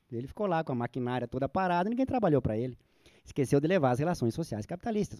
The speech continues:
Ou seja, o fato dos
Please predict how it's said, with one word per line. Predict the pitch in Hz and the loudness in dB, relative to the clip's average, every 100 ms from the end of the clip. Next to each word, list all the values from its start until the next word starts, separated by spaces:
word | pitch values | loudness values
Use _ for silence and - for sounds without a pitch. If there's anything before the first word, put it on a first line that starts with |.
| - | 6
Ou | 202 | 6
seja, | 175 180 143 110 87 _ _ _ _ _ _ _ _ _ _ _ _ - _ - | 8 6 6 2 -8 _ _ _ _ _ _ _ _ _ _ _ _ -20 _ -2
o | 175 | -2
fato | - 262 294 - - 117 - _ | 8 12 12 10 4 0 -2 _
dos | 135 160 151 - | 4 4 2 -8